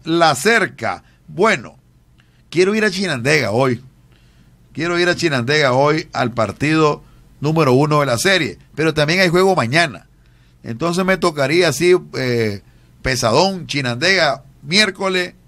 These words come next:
Chontales, jueves y viernes en Managua. Pero me quiero hacer la cobertura porque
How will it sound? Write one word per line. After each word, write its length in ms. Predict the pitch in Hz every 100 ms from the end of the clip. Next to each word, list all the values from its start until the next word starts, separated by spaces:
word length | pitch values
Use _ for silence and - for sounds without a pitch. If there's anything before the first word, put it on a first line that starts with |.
| _
Chontales, 540 | - 131 107 180 180 117
jueves 600 | 165 208 165 156 - - _ _ - -
y 100 | 151
viernes 360 | 143 170 175 175
en 120 | 156
Managua. 480 | 110 131 123 87 - - - -
Pero 200 | 131 151
me 140 | 151 127
quiero 220 | 202 214
hacer 180 | 180 208
la 140 | 202
cobertura 520 | 160 - 131 165 180
porque 440 | 131 110 - 76